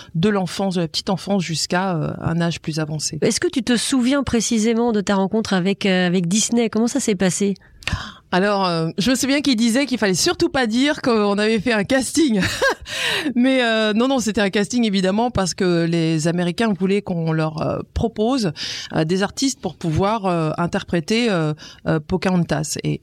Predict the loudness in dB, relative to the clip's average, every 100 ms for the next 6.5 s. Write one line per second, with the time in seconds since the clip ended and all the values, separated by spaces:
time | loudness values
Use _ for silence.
0 | -10 -20 -14 -6 -2 0 0 0 0 2
1 | 0 -2 -2 -2 -2 -2 -2 0 -2 0
2 | 0 2 0 0 0 0 0 0 -2 -2
3 | -4 -6 -2 0 0 0 0 0 0 0
4 | 0 2 2 0 0 -2 -2 -4 -4 -2
5 | 0 2 0 -2 -2 0 0 0 0 0
6 | -2 0 0 -2